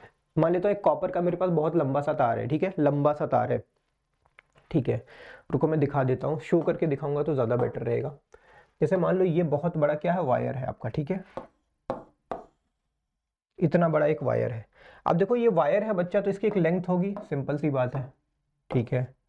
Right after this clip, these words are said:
अच्छा यहाँ पे देखो एक है, यहाँ पे वर्ड है, अ, क्रॉस सेक्शन। क्रॉस सेक्शन मतलब होता है अनुप्रस्थ कट, कट नहीं होता, काट होता है, ये वाला पॉइंट। जब इसको आप फ्रंट से देखोगे तो आपको ये दिखेगा, इसको हम क्या बोलते हैं, क्रॉस सेक्शन बोलते हैं। ठीक है, अच्छा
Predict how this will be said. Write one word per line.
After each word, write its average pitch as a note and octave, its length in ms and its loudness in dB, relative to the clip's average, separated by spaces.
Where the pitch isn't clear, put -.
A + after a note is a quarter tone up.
अच्छा - 300 2
यहाँ E3+ 300 2
पे G#3 100 2
देखो G#3 200 2
एक G#3 180 2
है, G#3 100 0
यहाँ F#3 180 0
पे G3 140 2
वर्ड E3+ 280 2
है, F3+ 120 -2
अ, - 240 -2
क्रॉस D#3+ 360 0
सेक्शन। C#3+ 380 -2
क्रॉस D3 260 0
सेक्शन - 260 -2
मतलब F3 240 0
होता F#3 180 0
है - 100 -6
अनुप्रस्थ D#3+ 520 -2
कट, - 420 0
कट D3+ 160 2
नहीं E3 200 0
होता, E3 180 0
काट A#2+ 320 0
होता A2+ 200 -6
है, A2 120 -8
ये D3 220 4
वाला C#3+ 200 0
पॉइंट। A2 360 -8
जब C#3+ 140 0
इसको D3 200 -2
आप D#3 140 0
फ्रंट E3 260 2
से E3 140 -4
देखोगे D3+ 340 -2
तो D3 60 -2
आपको C#3 200 -2
ये B2 140 0
दिखेगा, B2+ 300 -2
इसको E3 220 0
हम E3+ 120 0
क्या E3+ 120 0
बोलते E3+ 280 0
हैं, F#3 80 -4
क्रॉस C#3+ 240 0
सेक्शन C#3 300 -2
बोलते A2+ 340 -2
हैं। B2 160 -8
ठीक C#3 180 0
है, A3+ 180 2
अच्छा D3 360 0